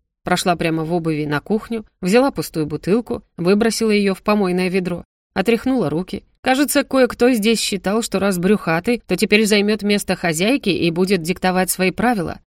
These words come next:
«Ладно, разговора, видимо, сегодня не выйдет», решила Кира, смерив взглядом покачнувшегося Николая, у которого вдруг перед глазами всё поплыло от выпитого.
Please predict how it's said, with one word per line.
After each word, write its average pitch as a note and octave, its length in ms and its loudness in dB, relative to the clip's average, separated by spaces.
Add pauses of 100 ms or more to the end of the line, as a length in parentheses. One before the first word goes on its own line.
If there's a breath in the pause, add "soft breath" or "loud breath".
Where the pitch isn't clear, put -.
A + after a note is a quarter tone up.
(220)
«Ладно, C4+ 560 4
разговора, F3+ 520 6
видимо, G#3+ 280 2
сегодня G#3 360 0
не G3 160 4
выйдет», G#3+ 440 0 (280)
решила E3 420 -2
Кира, A3+ 320 -2 (160 soft breath)
смерив G#3 400 2
взглядом F#3+ 580 -2
покачнувшегося F3 840 -4
Николая, F#3+ 580 -2
у F3 80 -8
которого D#3+ 400 -2
вдруг D#3+ 320 -4
перед D#3 240 -4
глазами F#3 640 -2
всё A3+ 260 0
поплыло F#3+ 540 -2
от D#3+ 240 -8
выпитого. D3+ 540 -6